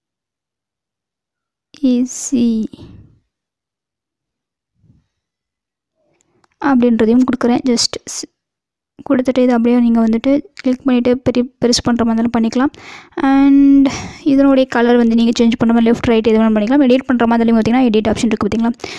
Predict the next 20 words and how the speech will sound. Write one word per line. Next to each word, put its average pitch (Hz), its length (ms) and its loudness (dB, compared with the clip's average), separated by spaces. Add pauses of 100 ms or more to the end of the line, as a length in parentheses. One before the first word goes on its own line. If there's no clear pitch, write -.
(240)
திரும்ப 254 260 4
போய் 240 120 2
நீங்க 226 160 0
எடிட் 208 220 -2
பண்ணிக்கலாம். 214 380 -2 (540)
In 254 100 4 (160)
very 240 180 2 (160)
easy 220 320 2 (140)
அப்படின்னு 208 280 -2
கொடுக்குறேன். 208 320 -2 (380)
So, - 40 -4 (100)
something 220 340 0
ஏதோ 214 100 2 (120)
ஒண்ணு. 220 180 -2
ஓகேங்களா? 226 380 -2
So, 226 140 0
நீங்க 208 180 -2
ஏதாச்சும் 214 280 -2
எடிட் 214 200 -2
பண்ற 214 120 -4